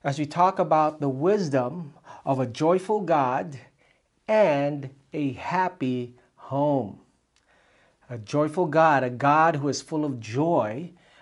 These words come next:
but also we're gonna connect that to the right living, the right decision making, and the right skills, life skills of having a happy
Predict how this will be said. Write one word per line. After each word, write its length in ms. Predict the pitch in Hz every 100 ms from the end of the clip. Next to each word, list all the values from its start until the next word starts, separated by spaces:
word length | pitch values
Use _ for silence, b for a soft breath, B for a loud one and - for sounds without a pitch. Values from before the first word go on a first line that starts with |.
| b
but 140 | 139 -
also 760 | 156 175 - - 135 127 135 - b b
we're 120 | 143
gonna 140 | 147 143
connect 440 | 147 147 165 165
that 260 | 160 151 -
to 100 | 165
the 400 | 143 135 131 - -
right 760 | 147 127 151 170 170 170 - - B B
living, 680 | 139 151 175 156 110 107 101 b b
the 80 | 139
right 320 | 131 151 180
decision 560 | 151 131 - 185 170 156
making, 400 | 139 135 131 127
and 140 | 127
the 40 | 139
right 260 | 151 147 -
skills, 720 | - - 214 175 117 117 139
life 300 | 147 202 196
skills 440 | - 135 127 123
of 160 | 139 117
having 640 | - 170 175 143 135 135 B B B B
a 160 | 160 135
happy 720 | 123 143 165 165 123 117 120